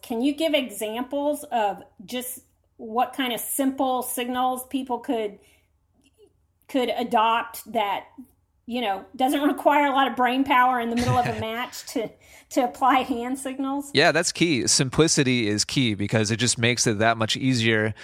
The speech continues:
Speaker 2: and therefore that much more likely that you're actually going to do it. And we actually just published a video. Uh, i-, if you go to YouTube and type in doubles hand signals,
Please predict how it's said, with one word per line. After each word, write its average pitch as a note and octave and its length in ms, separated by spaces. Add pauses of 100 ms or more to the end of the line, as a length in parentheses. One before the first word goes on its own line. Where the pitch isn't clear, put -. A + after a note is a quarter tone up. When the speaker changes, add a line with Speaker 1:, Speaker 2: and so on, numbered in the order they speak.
(160)
Speaker 2:
and A#2+ 160
therefore C3+ 400
that B2 200
much B2 180
more A#2 160
likely A2+ 500
that A2 120
you're A2+ 180 (280)
actually A#2 360
going A2 240
to G2+ 60
do B2+ 200
it. G2+ 260 (480)
And A#2+ 120
we C3 80
actually C3+ 300
just C3 300
published C3+ 380
a B2+ 40
video. A2+ 600 (240)
Uh, A#2 60
i-, A2+ 80
if A#2 300
you B2+ 60
go D3 180
to C#3 100
YouTube B2 500
and A2 140
type A2+ 300
in G#2+ 360 (340)
doubles A#2+ 480
hand A#2 400
signals, G#2 680